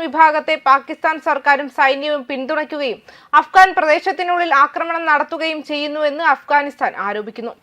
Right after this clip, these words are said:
അതേസമയം തെഹ്രീക്-ഇ-താലിബാൻ പാകിസ്ഥാൻ അഭയം നൽകുകയും പാകിസ്ഥാൻ സുരക്ഷാ സേനയ്ക്കെതിരായ ആക്രമണങ്ങളെ പിന്തുണയ്ക്കുകയും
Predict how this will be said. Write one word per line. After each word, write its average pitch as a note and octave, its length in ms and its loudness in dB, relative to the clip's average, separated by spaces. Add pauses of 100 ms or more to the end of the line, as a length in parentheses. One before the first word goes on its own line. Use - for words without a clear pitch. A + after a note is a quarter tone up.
(360)
അതേസമയം D#4+ 520 0
തെഹ്രീക്-ഇ-താലിബാൻ D4+ 1000 2 (100)
പാകിസ്ഥാൻ C#4+ 480 2 (160)
അഭയം E4+ 400 -2
നൽകുകയും C#4 560 -2
പാകിസ്ഥാൻ B3+ 560 0
സുരക്ഷാ C#4+ 460 -2
സേനയ്ക്കെതിരായ D#4+ 600 -2 (160)
ആക്രമണങ്ങളെ D#4 600 -4 (100)
പിന്തുണയ്ക്കുകയും D#4 720 -6